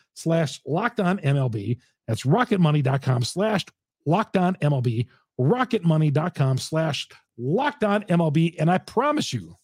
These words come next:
promise you, they will save you some money. Yeah, Altuve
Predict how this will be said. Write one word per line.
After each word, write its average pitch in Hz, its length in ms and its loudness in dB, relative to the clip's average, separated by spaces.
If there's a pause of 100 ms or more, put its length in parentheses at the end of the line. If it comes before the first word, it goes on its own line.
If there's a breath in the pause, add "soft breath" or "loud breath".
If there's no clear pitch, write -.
(880)
promise 202 320 0
you, 113 60 -8
they 143 160 0
will 147 140 -6
save 196 420 -2
you 165 320 0 (540)
some 143 260 0
money. 117 340 0 (300)
Yeah, 208 180 2
Altuve 226 640 -2